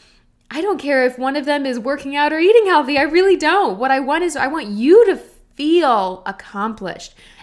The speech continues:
every single day, and you can get that way with just a couple tricks. Okay, so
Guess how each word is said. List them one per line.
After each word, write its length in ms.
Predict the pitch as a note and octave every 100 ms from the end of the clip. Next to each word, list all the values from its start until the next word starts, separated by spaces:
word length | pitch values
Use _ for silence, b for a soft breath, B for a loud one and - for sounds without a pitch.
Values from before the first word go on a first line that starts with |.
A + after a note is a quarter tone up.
| B
every 300 | B3 C4+ D#4+
single 440 | E4 D4+ C#4+ B3
day, 260 | A3+ A3 F#3
and 160 | F#3 A3
you 120 | D4
can 340 | C#4+ B3 F3 -
get 320 | D4+ G4 -
that 260 | G3+ F#3 F3+
way 400 | F#3 F3+ F#3 B B _
with 180 | G3 A3+
just 200 | C4+ C4
a 60 | B3
couple 320 | - G#3+ F#3+
tricks. 540 | F3+ - - - - _ _ _ _ _ _ _ _ _ -
Okay, 380 | C4 - C4+ D#3
so 500 | - - C#4+ G#3 -